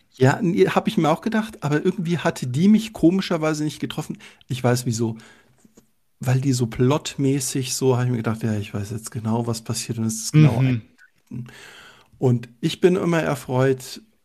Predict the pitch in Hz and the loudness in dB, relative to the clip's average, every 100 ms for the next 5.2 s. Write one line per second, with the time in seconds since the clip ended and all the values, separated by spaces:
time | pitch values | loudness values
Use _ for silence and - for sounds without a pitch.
0 | _ _ - 120 113 - 113 113 117 110 | _ _ -8 -6 -6 -4 -2 0 -2 -2
1 | 117 135 147 131 135 131 117 110 117 113 | 0 -2 0 0 0 -4 -8 -6 -4 -2
2 | 127 - - 123 - 117 110 113 113 113 | -4 -8 -12 -10 -10 -10 -12 -12 -12 -10
3 | 113 127 123 - 127 123 - 120 120 139 | -12 -14 -14 -8 -2 -2 2 2 4 4
4 | 143 - - 143 170 147 135 120 127 165 | 2 0 2 4 4 6 6 6 6 4
5 | - - | 2 -12